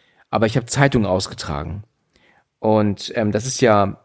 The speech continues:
glaub ich, auch am Anfang das, was man sieht, ne? Den Jungen, der Zeitung austrägt. Ich bin mir jetzt grad gar nicht sicher, ob man das vorher auch sieht. Da ist dann Finn klar,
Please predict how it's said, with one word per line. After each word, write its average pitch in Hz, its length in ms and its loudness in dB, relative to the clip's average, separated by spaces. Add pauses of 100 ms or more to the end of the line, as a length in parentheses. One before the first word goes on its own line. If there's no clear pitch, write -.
glaub 104 160 0
ich, 120 100 0
auch 104 100 2
am 104 80 2
Anfang 104 440 0
das, 90 200 -4
was 92 140 -4
man 98 120 0
sieht, 113 280 -4
ne? 135 240 2
Den 98 160 0
Jungen, 98 180 2
der 90 120 -2
Zeitung 95 320 -4
austrägt. 98 480 -4
Ich - 80 -20
bin 127 80 -2
mir 123 60 6
jetzt 117 120 0
grad 110 120 -2
gar 113 100 2
nicht 107 100 -2
sicher, 123 220 0
ob - 80 -4
man 101 80 2
das 101 120 0
vorher 104 360 0
auch 143 160 -2
sieht. - 340 -6 (420)
Da 113 140 4
ist 131 320 -2
dann 120 180 2
Finn 135 380 0
klar, 120 480 2